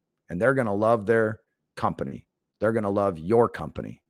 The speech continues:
if they know that you love them and if you care for them. And it's not goofy to say any of that. Now, I don't think you need to be running around telling everybody you love 'em in a professional world. You don't know how that's gonna be received.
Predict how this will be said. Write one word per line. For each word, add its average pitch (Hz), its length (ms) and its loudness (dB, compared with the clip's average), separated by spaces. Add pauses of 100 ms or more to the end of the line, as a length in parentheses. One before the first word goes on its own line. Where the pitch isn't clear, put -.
(600)
if 87 160 -10
they 95 100 -2
know 95 240 0
that 82 240 -4
you 95 80 -6
love 85 300 -4
them 78 340 -8 (140)
and 85 160 -6
if - 160 -12
you 80 100 -8
care 139 320 2
for - 160 -8
them. 50 160 -14 (3500)
And 90 100 -4
it's 85 140 -6
not 123 220 2
goofy 131 260 0
to 117 80 0
say 135 240 4
any 87 160 -2
of 65 80 -8
that. - 160 -18 (100)
Now, 98 140 -4
I 107 60 2
don't 113 180 -2
think 113 180 -4
you 110 60 -8
need 110 120 -4
to 98 40 -8
be 107 80 -4
running 107 280 -4
around 107 220 -4
telling 104 200 -4
everybody 101 340 -2
you 98 100 0
love 110 220 2
'em 87 160 -8 (760)
in - 80 -6
a 98 60 -6
professional 90 560 -4
world. 87 320 -2 (120)
You 95 80 -10
don't 104 120 -4
know 104 80 -2
how 104 120 0
that's 104 200 0
gonna 104 160 -4
be 101 120 -4
received. 92 560 -4